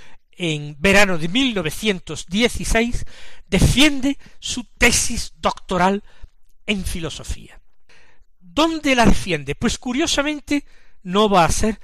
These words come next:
en Gotinga, sino en Friburgo, a donde se ha trasladado Husserl a consecuencia de la guerra. Ella se doctora allí y Husserl,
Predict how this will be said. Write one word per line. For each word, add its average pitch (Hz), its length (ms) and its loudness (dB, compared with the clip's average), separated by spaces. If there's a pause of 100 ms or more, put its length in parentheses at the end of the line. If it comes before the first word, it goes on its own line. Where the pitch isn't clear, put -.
(360)
en 226 320 -6
Gotinga, 190 800 -4 (680)
sino 254 460 -2 (460)
en 254 360 -6
Friburgo, 226 1000 2 (580)
a 180 160 -2
donde 170 260 -6
se - 160 2
ha 226 120 6
trasladado 170 1040 0 (640)
Husserl - 500 -6 (500)
a 156 220 -4
consecuencia 185 880 -4 (400)
de 185 340 -4
la 202 180 2
guerra. - 440 -2 (580)
Ella 196 600 4
se 156 380 0
doctora 214 680 2
allí 294 440 2 (420)
y 269 180 2
Husserl, 320 560 0